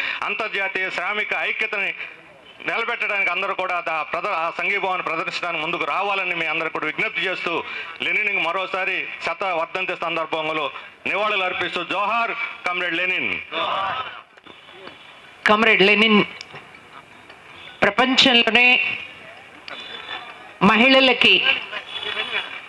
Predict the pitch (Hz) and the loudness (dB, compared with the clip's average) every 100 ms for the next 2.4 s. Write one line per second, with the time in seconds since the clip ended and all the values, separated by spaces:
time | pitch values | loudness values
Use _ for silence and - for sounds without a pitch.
0 | - - - - - - - - - - | -20 -20 -20 -20 -18 -20 -18 -16 -14 -10
1 | - - - - - - 208 254 - 302 | -10 -10 -18 -18 -12 4 6 8 6 8
2 | 277 262 247 | 8 8 6